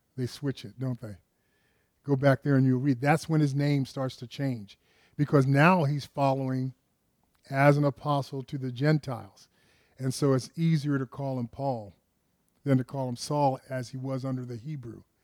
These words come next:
So he's still the same man. He's doing the thing.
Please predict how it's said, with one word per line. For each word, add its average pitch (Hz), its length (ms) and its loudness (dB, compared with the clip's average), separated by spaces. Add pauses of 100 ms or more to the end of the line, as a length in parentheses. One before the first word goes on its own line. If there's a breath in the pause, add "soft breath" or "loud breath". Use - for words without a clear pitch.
(480)
So 151 320 4
he's 147 160 -4
still 151 240 6
the 135 120 0
same 131 300 -2
man. 139 260 -6 (720)
He's 147 200 2
doing 156 360 8
the 143 100 4
thing. 175 280 4